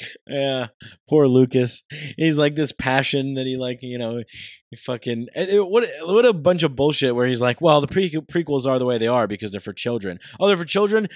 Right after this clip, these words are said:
Then how come you have, you fucking open the movie with trade negotiation between Asian aliens and a fucking blockade and all this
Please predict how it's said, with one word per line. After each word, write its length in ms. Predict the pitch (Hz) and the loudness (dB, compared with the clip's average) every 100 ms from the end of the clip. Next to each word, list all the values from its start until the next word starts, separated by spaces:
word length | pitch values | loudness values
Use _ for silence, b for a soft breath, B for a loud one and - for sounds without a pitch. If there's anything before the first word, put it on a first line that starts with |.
| B | B
Then 80 | 165 | 0
how 100 | 202 | 0
come 120 | 214 | 2
you 60 | |
have, 220 | 208 180 170 | 0 -2 -6
you 120 | 175 | -6
fucking 260 | 165 208 190 | -2 0 2
open 220 | 190 185 | 2 0
the 60 | 185 | 0
movie 240 | 202 190 | 2 2
with 140 | 147 | 0
trade 380 | - - 185 208 | -4 0 2 2
negotiation 680 | 175 143 135 - 123 110 127 | 0 0 -2 -2 -6 -6 -10
between 280 | 120 123 127 | -6 -4 -4
Asian 340 | 139 160 143 | 0 0 0
aliens 540 | 139 156 165 151 123 117 | 0 0 0 -2 -2 -4
and 80 | 120 | -6
a 40 | |
fucking 380 | - 147 143 113 | -6 -8 -6 -10
blockade 720 | 123 143 143 - 123 156 156 | -4 -4 -4 -6 -6 -4 -6
and 80 | 131 | -8
all 140 | 139 | -12
this 180 | 139 123 | -12 -18